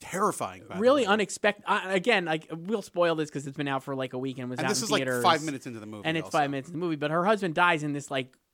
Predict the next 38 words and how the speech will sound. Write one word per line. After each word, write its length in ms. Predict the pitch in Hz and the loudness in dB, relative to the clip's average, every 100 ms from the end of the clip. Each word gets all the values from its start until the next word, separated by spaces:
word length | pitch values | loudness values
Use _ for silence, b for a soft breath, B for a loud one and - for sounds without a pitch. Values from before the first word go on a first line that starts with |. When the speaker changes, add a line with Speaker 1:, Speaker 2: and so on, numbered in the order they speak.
| _ _ _ | _ _ _
Speaker 2:
capsized 840 | - 208 240 - 202 175 165 151 - | -2 4 4 2 2 4 2 -4 -12
tour 240 | - 214 | 0 0
boat 260 | 165 127 123 | 2 0 0
accident 640 | 131 123 - 131 120 120 - | -6 -8 -8 -10 -8 -10 -10
on, 180 | 139 135 | -8 -6
like, 240 | 131 127 | -6 -6
Lake 240 | 139 165 165 | -4 -4 -4
George. 540 | 151 156 110 - 117 | -4 -4 -4 -10 -10
Speaker 1:
Yeah. 160 | 151 120 B B | -8 -8 B B
Speaker 2:
And 100 | 165 | 4
I 100 | 233 | 6
had 100 | 208 | 6
no 180 | 226 247 | 4 2
idea 220 | 202 208 | 4 2
what 60 | 170 | 0
was 120 | 160 | -2
gonna 140 | 143 | -6
happen 380 | 143 160 185 220 | -4 -2 0 -2
because 200 | 196 196 | 0 0
I 80 | 208 | 0
knew 160 | 240 | -2
he 120 | 226 156 | -4 -2
died, 320 | 139 135 143 | 0 0 2
obviously, 460 | 160 160 160 165 | 0 -2 -4 -6
'cause 160 | 160 135 | -6 -6
that's 160 | 131 - | -8 -8
kind 160 | 147 | -8
of, 60 | 131 | -6
like, 140 | 131 | -8
set 160 | - 135 | -6 -6
up 140 | 127 | -6
in 120 | 131 120 | -6 -8
the, 200 | 117 120 _ - | -8 -12 _ -8
like, 200 | 135 - | -8 -8
the 120 | - _ _ _ _ _ | -16 _ _ _ _ _
promotional 480 | 160 139 165 - 196 | -8 -4 -2 -2 -4
materials 480 | 190 202 196 196 | -4 -4 -2 -2
that, 140 | 185 | -4